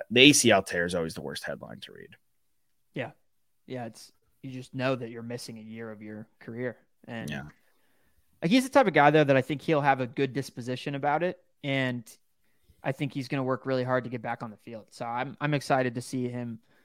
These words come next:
Speaker 2: uh, you know, wearing, wearing the star next year for the Cowboys. But
Speaker 1: Yeah.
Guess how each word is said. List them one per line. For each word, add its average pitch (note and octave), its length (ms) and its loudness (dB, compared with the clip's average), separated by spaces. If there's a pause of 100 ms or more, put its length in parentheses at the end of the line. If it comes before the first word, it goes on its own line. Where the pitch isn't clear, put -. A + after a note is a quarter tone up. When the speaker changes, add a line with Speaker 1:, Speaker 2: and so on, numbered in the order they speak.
(320)
Speaker 2:
uh, A2+ 400 -4 (100)
you - 80 -14
know, A#2+ 120 -8
wearing, B2 340 -6
wearing D3 240 2
the C3+ 60 -2
star C3 680 4
next - 320 -6
year C3 180 -2
for - 120 -14
the B2 40 -12
Cowboys. A#2+ 600 -8 (120)
But A#2 340 -10
Speaker 1:
Yeah. - 320 4